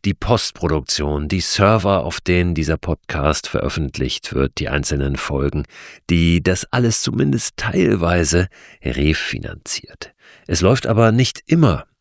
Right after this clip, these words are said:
eine solche Werbung. Denn Werbepartner gucken natürlich zum einen auf die Reichweite eines Podcasts, haben aber mittlerweile auch eine immer größere Auswahl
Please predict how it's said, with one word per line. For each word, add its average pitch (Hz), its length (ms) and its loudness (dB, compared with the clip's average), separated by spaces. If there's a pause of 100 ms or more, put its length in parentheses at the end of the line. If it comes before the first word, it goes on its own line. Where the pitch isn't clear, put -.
(160)
eine 64 360 -4
solche - 560 -4
Werbung. - 420 -8 (440)
Denn 76 200 2
Werbepartner 98 560 2
gucken 92 240 -4
natürlich 90 320 0
zum - 160 -4
einen 98 220 0
auf - 140 -6
die 78 100 -4
Reichweite 110 580 -2
eines 113 240 0
Podcasts, - 640 -2 (320)
haben 107 320 2
aber 101 240 2
mittlerweile 95 680 2
auch - 160 -2
eine 98 220 0
immer 95 240 0
größere 92 560 -2
Auswahl 143 720 0